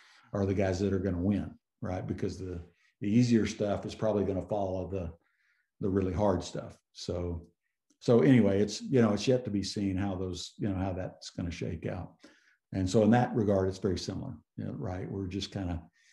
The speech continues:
we don't know how it's gonna turn out. So the best thing I think that we can do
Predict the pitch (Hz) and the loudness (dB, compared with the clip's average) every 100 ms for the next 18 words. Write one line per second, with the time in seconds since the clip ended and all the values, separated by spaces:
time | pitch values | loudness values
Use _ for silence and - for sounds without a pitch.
0 | _ _ _ - - - 107 104 104 107 | _ _ _ -20 -10 -2 2 4 4 4
1 | 101 95 90 - 95 87 95 90 87 98 | 4 2 -2 -2 -4 -2 -2 -2 -4 -6
2 | - 110 101 120 120 - 107 101 - 113 | -4 -2 4 4 4 4 4 2 2 0
3 | 113 104 101 87 110 120 104 92 92 104 | 0 -4 -6 0 2 2 0 0 0 0
4 | 113 | 0